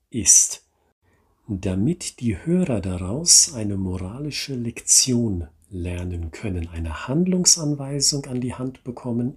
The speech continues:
in Form einer Geschichte. Und diese Handlungsanweisung führt die Hörer zu einem besseren Morgen. Das ist der ursprüngliche Gedanke von Geschichten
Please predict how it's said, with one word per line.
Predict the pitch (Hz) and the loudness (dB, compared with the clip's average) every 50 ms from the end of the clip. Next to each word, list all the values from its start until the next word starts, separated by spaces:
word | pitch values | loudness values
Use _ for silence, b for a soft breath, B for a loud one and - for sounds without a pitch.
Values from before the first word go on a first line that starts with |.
| _ _ | _ _
in | - 175 175 185 185 | 0 2 4 4 4
Form | 185 - - 147 143 143 139 | 2 0 -4 -4 -4 -4 -4
einer | 135 131 131 127 127 123 | -6 -4 -4 -4 -4 -4
Geschichte. | 117 120 107 - - 160 151 - - - - - 110 131 143 B B B B B B B B B - | -4 -2 -2 -2 -2 -2 0 0 0 0 0 -2 -2 -4 -4 B B B B B B B B B -8
Und | 104 92 | -6 2
diese | 98 104 98 92 85 - - | 4 4 4 4 2 -2 0
Handlungsanweisung | 151 165 156 156 147 139 - - 131 120 117 113 113 110 113 110 101 - 113 110 107 - | 0 0 0 0 0 0 0 0 0 -4 -4 -4 -4 -4 0 2 2 2 2 0 -8 -8
führt | - - - - - 147 147 156 151 - - - - - | -6 -6 -6 -4 -4 -2 -2 -2 -4 -4 -8 -12 -8 -6
die | 107 98 87 | -6 -6 -6
Hörer | - - 120 123 123 123 120 120 120 120 117 | -2 0 2 2 2 2 2 0 -2 -2 0
zu | - - - 117 98 | -2 -2 -2 -2 -6
einem | 92 98 95 95 92 92 87 - | -10 -8 -8 -6 -4 -4 -6 -6
besseren | - 104 - - - 120 107 110 104 107 101 | 0 6 8 8 8 8 2 -8 -8 -8 -6
Morgen. | 95 95 98 95 90 87 87 - - 95 90 - | -6 -6 -6 -6 -8 -10 -12 -16 -18 -20 -18 -8
Das | 107 - - - | -4 -4 -2 2
ist | - - - - - | 4 4 4 4 0
der | 107 113 - _ _ _ - | -10 -10 -12 _ _ _ -2
ursprüngliche | 180 185 202 208 202 190 - - - - - 117 120 135 139 143 139 143 127 - - 135 120 | 0 2 2 2 0 -2 -4 -6 -8 -8 -10 -4 -4 -2 -2 -2 -2 -2 -4 -4 -4 -4 -2
Gedanke | 120 113 - - 113 107 120 123 - - 123 | -2 -2 -2 -2 -6 -4 -4 -6 -6 -10 -14
von | - - 120 113 110 107 | -10 -4 -2 0 0 0
Geschichten | 104 101 - - 139 120 - - - - - 123 131 127 | 0 -2 -2 -2 -4 -4 -2 -2 -4 -4 -4 -4 -4 -4